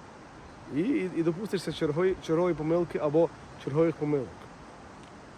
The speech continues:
Тому не тратьмо час на помилки занадто. Так будуть, так ми їх не, <laughs> не оминемо.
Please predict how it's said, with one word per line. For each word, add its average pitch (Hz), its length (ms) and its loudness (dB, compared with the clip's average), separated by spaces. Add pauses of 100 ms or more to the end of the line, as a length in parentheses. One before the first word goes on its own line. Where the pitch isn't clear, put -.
(320)
Тому 170 160 6
не 165 100 6
тратьмо 156 300 2
час 160 240 0
на 143 80 0
помилки 139 460 0
занадто. 143 500 0 (800)
Так 311 180 2
будуть, 123 400 -4 (440)
так 226 180 -2
ми 170 100 6
їх 156 200 6
не, 143 180 2
<laughs> - 60 -6
не 196 140 2
оминемо. 151 480 4